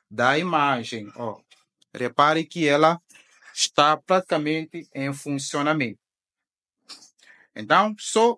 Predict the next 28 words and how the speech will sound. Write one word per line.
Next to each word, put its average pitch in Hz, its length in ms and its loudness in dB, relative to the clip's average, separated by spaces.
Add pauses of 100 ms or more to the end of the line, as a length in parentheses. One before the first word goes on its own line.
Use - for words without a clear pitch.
(140)
trocamos 214 760 -2
esses 180 380 -6
dois 156 440 -8
capacitores 139 760 -8
aqui, 233 380 -4 (280)
que 214 80 -4
encontramos 143 680 -4
danificados, 156 920 -6 (260)
e - 80 -4
a 220 60 -4
televisão 170 460 -6
voltou, 160 540 -10 (300)
eh, 131 360 0
a 131 120 -10
funcionar 143 680 -2
perfeitamente. 139 840 -6 (400)
Então, 127 360 -4
esse 233 300 -2
problema 156 560 -2
dela 135 280 -4
piscar 175 840 0 (580)
a 143 160 -2
tela 135 540 -2 (300)
não 233 220 -2
tem 220 300 -2
uma 226 240 -4
causa 190 460 0
única. 151 680 -8